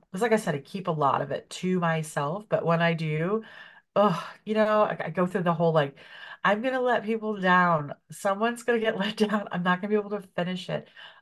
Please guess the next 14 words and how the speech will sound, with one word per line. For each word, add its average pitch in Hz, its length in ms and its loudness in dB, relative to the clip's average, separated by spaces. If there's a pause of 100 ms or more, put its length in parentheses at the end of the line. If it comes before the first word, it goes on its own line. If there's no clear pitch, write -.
(100)
Uh, 180 140 2
how 180 220 -4
am 247 80 -6
I 285 60 -4
gonna 269 140 -6
get 240 140 -6
paid?" 190 460 -4
You 170 120 -4
know? 175 160 0 (640)
But 262 180 4
what's 262 200 -2
crazy 269 580 -2
is 185 180 0
that 170 200 2